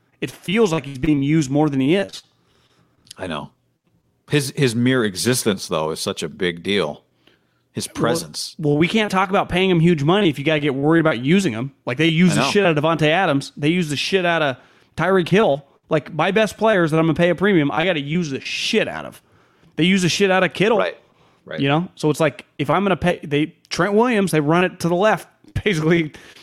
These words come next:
Speaker 1: ninety percent of the time. Like, I, I, I just have to be able to, dr-, Nick Bosa, I ride him like Secretariat.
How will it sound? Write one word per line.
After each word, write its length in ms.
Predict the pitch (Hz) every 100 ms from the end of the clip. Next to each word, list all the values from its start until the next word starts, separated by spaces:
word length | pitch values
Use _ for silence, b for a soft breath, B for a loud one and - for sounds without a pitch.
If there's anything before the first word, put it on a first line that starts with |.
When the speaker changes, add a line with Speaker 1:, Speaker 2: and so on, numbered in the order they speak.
| B
Speaker 1:
ninety 340 | 156 160 185 208
percent 260 | 180 214
of 60 | 202
the 60 | 214
time. 320 | 240 170 165 b b b _ - 156
Like, 120 | 156
I, 160 | 185 -
I, 140 | 156 180
I 80 | 180
just 160 | 190 147
have 260 | 160 180
to 60 | 175
be 140 | 160
able 140 | 180 160
to, 100 | 151
dr-, 800 | 147 131 143 131 151 165 127 131
Nick 220 | 190 190
Bosa, 320 | 226 247 175
I 60 | 151
ride 240 | 156 180
him 80 | 190
like 140 | 185 -
Secretariat. 640 | 214 175 185 233 165 135